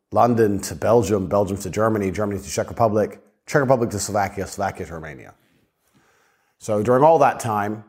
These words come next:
all I was doing was two or three hundred push-ups a day to try and stay in shape. And, uh, I got back and I did a proper workout and now I can barely move. That's what happens. Anyway,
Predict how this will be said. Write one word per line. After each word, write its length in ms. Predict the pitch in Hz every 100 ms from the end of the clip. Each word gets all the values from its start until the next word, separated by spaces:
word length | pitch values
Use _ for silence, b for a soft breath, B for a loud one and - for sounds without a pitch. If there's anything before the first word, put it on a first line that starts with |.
| -
all 200 | 120 131
I 80 | 120
was 160 | 107 95
doing 260 | 120 107
was 100 | 101
two 160 | - 120
or 60 |
three 160 | - 113
hundred 220 | 107 101
push-ups 340 | 110 98 95 98
a 40 |
day 200 | 98 98
to 60 | -
try 180 | 101
and 80 | 92
stay 180 | - 95
in 80 | 82
shape. 360 | - 90 - - _ _ _ _ _ _ _ _ _
And, 360 | 95 101 92 90
uh, 380 | 90 85 82 - -
I 80 | 87
got 260 | 110 101
back 400 | 98 92 - -
and 80 | 82
I 60 | 85
did 160 | 95
a 40 | 85
proper 280 | - 92 85
workout 480 | 85 82 78 76 -
and 140 | 80
now 160 | 80 76
I 40 |
can 120 | 78
barely 240 | 71 71 71
move. 380 | 67 60 - _
That's 180 | 82 82
what 120 | 73
happens. 420 | 76 71 - - - b b b
Anyway, 480 | 202 233 151 101 85